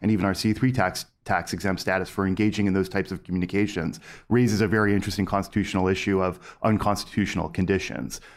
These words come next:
Uh, and, and I, and I think that that's, that's a question that, that courts ha-, haven't grappled with in such a stark fashion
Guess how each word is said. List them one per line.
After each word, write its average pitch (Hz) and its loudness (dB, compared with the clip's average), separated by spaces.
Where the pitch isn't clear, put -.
Uh, 92 2
and, 101 0
and 95 2
I, 95 0
and 98 2
I 92 0
think 90 -4
that 101 0
that's, - -2
that's 107 -2
a 95 2
question 98 -2
that, 104 -2
that 104 -2
courts 117 -2
ha-, 117 2
haven't 107 0
grappled 101 0
with 95 0
in 92 0
such 107 -2
a 95 -4
stark 98 -2
fashion 90 -4